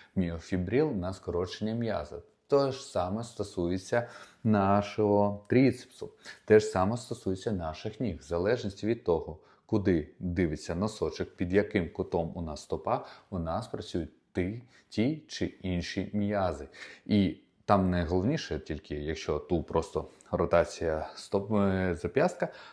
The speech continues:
то на стопі дуже важливо, куди дивиться носочок, туди й дивиться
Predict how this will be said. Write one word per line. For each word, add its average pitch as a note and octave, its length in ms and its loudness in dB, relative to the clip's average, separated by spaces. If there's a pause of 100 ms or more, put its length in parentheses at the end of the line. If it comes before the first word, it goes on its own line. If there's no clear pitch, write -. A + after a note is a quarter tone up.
(120)
то - 340 8
на G2+ 120 4
стопі C#3+ 560 -2
дуже F#2+ 220 0
важливо, F#2 500 2
куди G2 380 2
дивиться E2+ 360 0
носочок, F2+ 640 -2
туди F2 240 0
й A#2 140 0
дивиться F2 600 -4